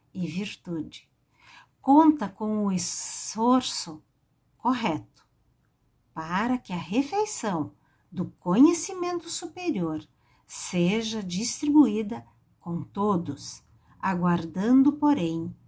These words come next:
que a mesa de vossas atitudes se mostre asseada e que o alimento de vossas palavras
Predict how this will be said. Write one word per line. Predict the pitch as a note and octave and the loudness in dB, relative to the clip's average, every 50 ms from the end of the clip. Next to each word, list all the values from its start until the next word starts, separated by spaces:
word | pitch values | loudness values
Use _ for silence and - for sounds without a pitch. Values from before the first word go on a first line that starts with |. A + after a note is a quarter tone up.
| _ _ _ _ _ _ _ | _ _ _ _ _ _ _
que | - - F#3+ | -8 -4 0
a | F#3 | 0
mesa | F3+ F3 F3 F3 F#3 G3+ A3+ B3 A#3+ G3 G3 F#3+ | 2 4 4 4 4 6 6 6 4 4 0 -2
de | F3+ E3+ F3+ | -2 0 -2
vossas | E3 D#3+ F3 F#3 G#3 B3+ B3+ - - C4 C4 A#3+ A#3+ | -2 0 0 2 2 2 0 -2 -2 -4 -4 -2 -2
atitudes | B3 B3 - - C4+ C4+ - - G3 F#3 F#3 F#3 F3 F3 F#3 F#3+ F#3 - - - - _ _ _ _ _ _ _ | -4 -4 -4 -6 -8 -8 -10 -10 -8 -6 -6 -6 -8 -8 -10 -10 -12 -12 -14 -16 -18 _ _ _ _ _ _ _
se | - - - - | -12 -8 -2 0
mostre | F#3+ F#3 F3+ F#3 G3+ G#3+ A3 A3 - - - F3+ F#3+ - - - | 2 2 4 4 4 2 0 0 -4 -6 -8 -10 -10 -10 -12 -8
asseada | - A#3+ C4+ - - - F4 F4+ E4 D4 G#3 E3+ E3 D3+ C#3 C3+ - _ _ _ _ _ _ _ _ _ _ _ _ - | -4 -2 -2 0 -2 0 2 2 4 4 4 2 0 -2 -4 -8 -14 _ _ _ _ _ _ _ _ _ _ _ _ -10
e | G3 F3 | -10 -10
que | - - - G3+ | -10 -8 -4 0
o | F3+ F3+ | 2 2
alimento | F#3 F#3+ F#3+ F#3+ A3 B3 B3 A#3+ A3+ A#3 B3 B3 G#3+ - - - F3+ D#3+ | 2 2 4 6 6 8 8 8 6 6 4 4 2 0 -6 -10 -16 -14
de | - D#3+ | -14 -14
vossas | D#3 E3 E3 F#3+ B3 B3+ - E4+ D#4 - | -6 -2 0 0 0 0 -2 -4 -4 -6
palavras | - - D4+ A3+ F3 E3 E3+ F#3 G#3 G3+ G#3 G#3 G#3 G3+ - | -6 -6 -6 -4 -4 -4 -2 -2 -2 -4 -4 -6 -6 -8 -8